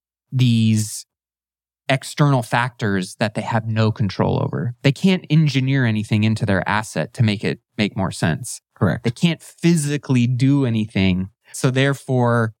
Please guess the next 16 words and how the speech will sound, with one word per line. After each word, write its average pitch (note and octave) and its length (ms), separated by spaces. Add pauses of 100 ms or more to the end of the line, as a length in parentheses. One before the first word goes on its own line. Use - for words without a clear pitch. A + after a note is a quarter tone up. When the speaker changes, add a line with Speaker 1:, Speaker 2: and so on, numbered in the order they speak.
(280)
Speaker 1:
they're B2 120
at C3 80
the C#3 60
mercy D#3 320
of G#2 80
what A#2 120
the A#2+ 60
Fed's C3 260
gonna C3 160
do. C#3+ 320 (320)
And A2 180
I A2+ 60
think A2+ 300
this B2+ 280
will A#2+ 180
be A#2 760